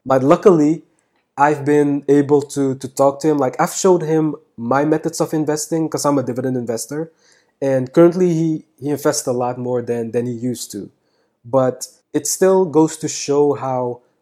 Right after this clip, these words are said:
the pump and dump is still being used in order to, to make money off investors that don't know a lot about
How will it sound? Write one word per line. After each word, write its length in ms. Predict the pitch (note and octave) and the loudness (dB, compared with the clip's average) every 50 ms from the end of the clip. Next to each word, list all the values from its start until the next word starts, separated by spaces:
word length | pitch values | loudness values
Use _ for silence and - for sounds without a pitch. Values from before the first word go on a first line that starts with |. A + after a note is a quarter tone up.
| _ | _
the 100 | B2 B2+ | -14 -12
pump 340 | C3 - - D3 D#3 D3+ D#3 | -10 -2 0 0 0 0 -2
and 120 | E3+ D#3+ C#3 | -4 -2 0
dump 220 | D#3 D#3+ D#3 D#3 | 0 0 0 -2
is 100 | C#3 - | -4 -6
still 240 | - - D3+ D3+ C#3 | -2 2 4 4 4
being 360 | C3+ C3 C#3 C#3 B2+ A#2 A2+ | 2 0 -2 -2 -2 -4 -6
used 480 | A2+ A#2+ C3+ D3+ F3+ F3+ - - - _ _ | -6 -4 -2 -2 -2 -4 -6 -10 -12 _ _
in 200 | B2+ B2 - - - | -6 -6 -6 -8 -6
order 440 | B2 C3 C3+ C3+ C3+ C#3 C#3 C#3 | -4 -2 -2 -2 -2 -2 -2 -2
to, 480 | C3+ C#3 - - C3+ B2+ A#2+ A#2 A#2 A#2 - _ _ _ _ _ | -4 -6 -10 -6 -6 -4 -4 -4 -6 -10 -14 _ _ _ _ _
to 80 | - D3 | -2 2
make 260 | C#3 D#3 F3 E3 C3 | 2 2 2 2 0
money 460 | C3 C3+ C#3+ C#3+ D3 D3 C#3+ D3 D3 - - | -4 -2 -2 -2 -2 -4 -4 -6 -8 -8 -10
off 480 | A#2+ A#2 A#2 A#2+ A#2 - - - - _ _ _ _ | -8 -6 -6 -6 -8 -10 -14 -20 -20 _ _ _ _
investors 600 | C#3+ C3+ C3 B2+ C#3+ C#3 C#3 - - D#3 D3 B2+ A2+ | -4 -4 0 0 2 2 0 2 2 2 2 4 2
that 340 | C3+ C3 B2+ A#2+ - - - _ _ _ _ _ C3 A2 _ | 0 0 0 -2 -6 -12 -20 _ _ _ _ _ -20 -6 _
don't 280 | D3 C#3+ D3 C#3 C3+ | -2 0 0 -2 -2
know 340 | C#3 C#3+ D3 C#3+ C#3 C#3 - - | 0 2 2 2 2 -2 -6 -8
a 80 | A#2+ | -8
lot 400 | A#2+ A#2 A#2+ B2 B2+ C3 B2+ - - | -6 -4 -4 -2 -2 -4 -4 -8 -12
about 420 | B2+ A#2 A#2+ A#2+ A#2 A#2 A2+ - | -10 -8 -6 -6 -6 -6 -8 -10